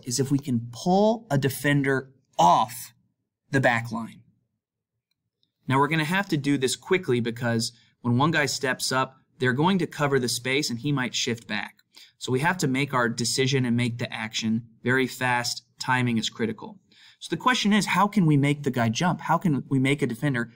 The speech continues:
step off the back line? The answer is the ball. Whether it's through the dribble, the pass, or even anticipation of a pass,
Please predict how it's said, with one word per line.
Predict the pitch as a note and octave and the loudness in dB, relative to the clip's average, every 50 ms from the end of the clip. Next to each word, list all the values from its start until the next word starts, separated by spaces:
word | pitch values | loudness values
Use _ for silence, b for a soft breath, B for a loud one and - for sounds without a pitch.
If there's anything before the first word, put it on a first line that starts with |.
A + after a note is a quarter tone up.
| B | B
step | B - - - - D#3 C#3+ D3 | B -6 -4 0 0 0 2 4
off | C#3 B2+ B2 - - | 2 2 2 2 0
the | - | -2
back | G#2+ A#2 A2+ A2 A2+ - - | 0 0 0 -2 -2 -2 -2
line? | A#2+ B2 A#2+ A2 G#2+ - - _ _ _ b b b b b b b b | 0 0 0 0 -2 -6 -14 _ _ _ b b b b b b b b
The | - B2 C#3 | -2 0 0
answer | F3+ G3+ - F#3+ D3 | 2 2 2 2 0
is | B2 A#2 | 2 2
the | B2+ | 0
ball. | A2 A#2+ B2 B2 G2+ - - - _ _ _ _ _ _ _ _ _ _ _ | 0 2 2 2 0 -2 -4 -12 _ _ _ _ _ _ _ _ _ _ _
Whether | - B2 A#2+ B2 A#2 | -4 0 0 2 2
it's | A2 A#2 - | 0 0 -2
through | - C3 B2 | 0 0 2
the | A2+ A2 | 2 0
dribble, | A2+ B2+ C#3 D3 D3+ F#3+ G3 G3+ G#3 | 2 2 2 4 4 2 0 0 -2
the | - - | -4 -8
pass, | - - - C3 C3+ D3 E3+ F3 - - | -8 -6 -2 0 0 0 0 -2 -4 -4
or | A2+ | -4
even | C3 B2+ C3 B2+ B2 | -4 -2 -2 -2 -2
anticipation | B2 A#2+ A#2 C#3+ C3+ - C3+ A2+ - - E3+ E3+ - - B2 | -2 -2 -2 -2 -4 -4 -4 -6 -4 -2 -2 -2 -2 -4 -4
of | A2+ | -4
a | A2 A2 | -6 -6
pass, | A2+ - A2 G#2+ G#2+ G#2+ - - - | -8 -6 -6 -6 -6 -6 -6 -8 -8